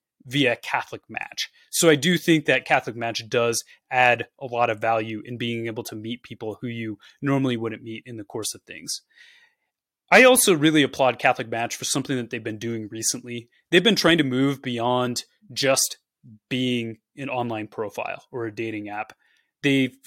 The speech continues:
created a blog. They're much more active with releasing videos. They just recently had a virtual conference,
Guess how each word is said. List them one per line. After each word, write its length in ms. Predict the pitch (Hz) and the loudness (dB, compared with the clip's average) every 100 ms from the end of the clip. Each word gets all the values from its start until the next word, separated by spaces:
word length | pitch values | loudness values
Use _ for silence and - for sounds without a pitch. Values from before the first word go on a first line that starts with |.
| - | -2
created 340 | 156 147 147 | 4 6 4
a 60 | 123 | 2
blog. 500 | 131 123 120 104 107 | 0 4 4 2 -2
They're 80 | 113 | -6
much 240 | 123 - | -4 -2
more 140 | 139 | -2
active 340 | 120 120 131 113 | -2 -6 -6 -10
with 140 | 113 | -8
releasing 440 | 120 120 120 120 110 | -6 -4 -4 -6 -8
videos. 440 | 117 117 107 101 - - - - | -8 -6 -6 -8 -12 -18 -10 -2
They 100 | 131 | 2
just 240 | 156 - | 2 2
recently 320 | 147 151 127 | 0 0 -4
had 300 | 123 127 123 | -2 2 2
a 360 | 123 120 117 110 | 0 -4 -4 -4
virtual 420 | 110 127 - 127 | -4 -4 -2 -2
conference, 600 | 127 143 151 120 101 - | 0 0 0 -2 -8 -10